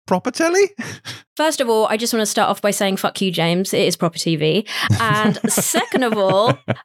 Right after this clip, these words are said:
Speaker 2: um, what I have been watching is I finished Mammals, um, which was the show we reviewed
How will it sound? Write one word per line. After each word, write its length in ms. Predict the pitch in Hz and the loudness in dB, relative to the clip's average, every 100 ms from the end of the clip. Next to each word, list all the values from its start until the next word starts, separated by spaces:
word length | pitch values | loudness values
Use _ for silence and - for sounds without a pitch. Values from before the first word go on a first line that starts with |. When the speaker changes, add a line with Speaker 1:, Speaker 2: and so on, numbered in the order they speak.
| - | -6
Speaker 2:
um, 520 | 220 220 214 214 214 208 | 0 2 2 2 -2 -6
what 200 | 214 240 247 | -2 0 2
I 60 | |
have 200 | 240 247 | 0 -2
been 140 | 240 220 | 0 0
watching 260 | 208 220 | 0 2
is 100 | 202 - | 0 0
I 120 | 226 | -2
finished 500 | 220 277 247 233 - | 0 0 0 0 -2
Mammals, 760 | 220 220 214 170 156 156 - - - - - - | 0 2 2 0 -2 -2 -4 -4 -12 -10 -10 -2
um, 580 | 190 180 180 180 180 - | 2 2 2 0 -2 0
which 260 | 208 202 208 | -2 0 2
was 220 | 190 - | 2 2
the 300 | 202 190 190 | 0 0 0
show 280 | - 214 202 | 0 0 0
we 160 | 196 185 | 0 -2
reviewed 580 | 190 180 190 185 175 | -2 2 2 2 0